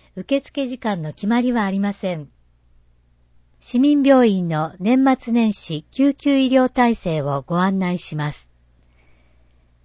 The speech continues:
診察日以外の日は、診療科担当の医師が不在です。昼間は午前八時三十分から午後五時十五分まで。夜間は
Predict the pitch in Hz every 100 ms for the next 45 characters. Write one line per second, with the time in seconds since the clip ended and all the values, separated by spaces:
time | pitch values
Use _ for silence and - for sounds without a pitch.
0 | _ - 277 294 - 269 285 226 196 208
1 | 196 170 160 - 151 143 151 - - _
2 | - 277 269 269 262 254 254 247 233 180
3 | 160 156 196 - 160 143 151 185 185 170
4 | 160 - _ _ _ _ _ _ _ _
5 | _ _ _ _ 226 262 269 254 226 214
6 | - 208 254 240 202 143 165 185 156 143
7 | 208 214 214 202 - 160 156 151 143 -
8 | _ _ - 214 190 165 220 180 160 262
9 | 226 185 160 147 143 135 131 _ _ _
10 | _ _ _ - 254 - 220 190 156 151